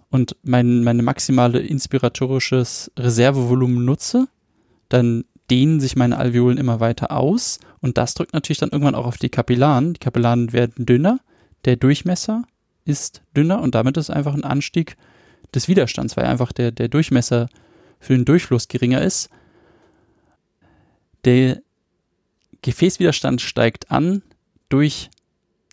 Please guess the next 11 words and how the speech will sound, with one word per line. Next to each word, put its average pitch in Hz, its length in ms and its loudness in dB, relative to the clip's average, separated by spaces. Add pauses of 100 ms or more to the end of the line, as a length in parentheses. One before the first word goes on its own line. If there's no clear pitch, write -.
(520)
Zunahme 143 580 2
des 127 160 -2
Lungenvolumens 135 840 0
vom 131 400 0
Minimum 135 680 2
der 120 360 -2 (440)
F - 180 -2
R 117 140 -2
C - 300 -2
aus. - 420 -8 (760)
Ähm, 123 320 -2